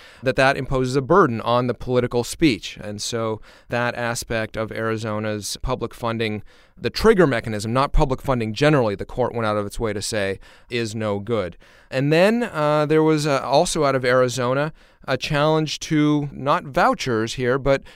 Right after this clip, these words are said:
tax credits, scholarship tax credits. If you donate a certain amount of money that go to these funds to fund kids that, uh,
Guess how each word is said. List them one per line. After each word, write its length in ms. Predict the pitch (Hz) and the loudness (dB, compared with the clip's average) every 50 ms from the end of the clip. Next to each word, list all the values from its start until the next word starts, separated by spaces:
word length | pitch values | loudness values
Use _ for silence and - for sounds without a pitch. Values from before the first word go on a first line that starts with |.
| - - | -8 -6
tax 380 | - - 226 247 240 - - | -2 -2 -2 -2 -2 -4 -6
credits, 460 | - - - 143 123 107 98 92 - - | -6 -4 -2 -2 0 0 -2 -4 -8 -10
scholarship 640 | - - - - - 180 202 214 170 - 135 - | -10 -10 -12 -6 -2 0 0 0 0 -2 -4 -8
tax 280 | - 135 127 113 - - | -6 -4 -4 -4 -6 -6
credits. 320 | - 123 107 104 104 - | -6 -6 -6 -6 -6 -10
If 100 | 120 - | -8 -6
you 80 | 143 143 | -4 -2
donate 300 | 131 143 139 139 139 139 | 0 0 0 0 0 -2
a 60 | - | -4
certain 200 | - 139 127 135 | -4 -4 -2 -2
amount 180 | 127 123 123 123 | 0 0 0 0
of 60 | 120 | 0
money 260 | 110 107 110 120 120 - - - - - | 0 0 -2 -2 -4 -8 -12 -20 -20 -16
that 100 | - - | -14 -8
go 180 | 117 131 123 123 | -4 -2 0 0
to 60 | 120 | 0
these 220 | 117 120 117 113 - | -2 -2 -4 -6 -6
funds 440 | - - 113 107 110 120 127 - | -6 -4 -2 -2 -2 -4 -6 -8
to 100 | - 123 | -10 -12
fund 420 | 113 - - 117 117 117 117 113 - | -10 -6 -4 -4 -2 -2 -4 -6 -8
kids 380 | - 131 113 113 117 120 113 | -4 -2 -2 -2 -2 -4 -6
that, 320 | 113 123 113 113 107 - - | -4 -4 -4 -4 -4 -4 -2
uh, 180 | 120 110 113 | -2 -2 -2